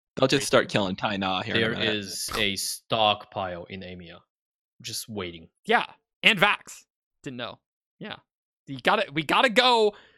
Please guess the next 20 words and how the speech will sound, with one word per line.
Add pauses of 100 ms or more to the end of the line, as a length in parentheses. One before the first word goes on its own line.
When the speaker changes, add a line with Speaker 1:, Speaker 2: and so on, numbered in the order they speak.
(140)
Speaker 2:
to
Moloch
in
the
Cultivation's
Perpendicularity.
Go
in
the
Perpendicularity
and
go
to
Vax. (440)
Easy. (800)
That's
where
the
gems
are.